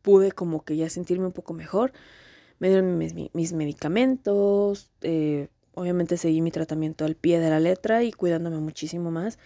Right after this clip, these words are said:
Para esto, pues, yo fumaba, eh, antes de, dejé de fumar por obvias razones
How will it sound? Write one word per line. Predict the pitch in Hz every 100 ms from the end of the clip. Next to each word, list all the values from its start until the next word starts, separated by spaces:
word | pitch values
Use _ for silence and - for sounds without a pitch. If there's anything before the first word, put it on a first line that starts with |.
| - - - - _ _ - - -
Para | 175 175
esto, | 170 -
pues, | 175 170
yo |
fumaba, | 165 180 175 160 165 - _ _ _ _ -
eh, | 165 -
antes | 165 165 160 175
de, | 175 240 _ _ - -
dejé | - 180 -
de | 196
fumar | 175 165 170 226 - _ _ _ _ _ _ _ _ _ -
por | 165 165
obvias | 170 170
razones | 156 151 170 170 180 269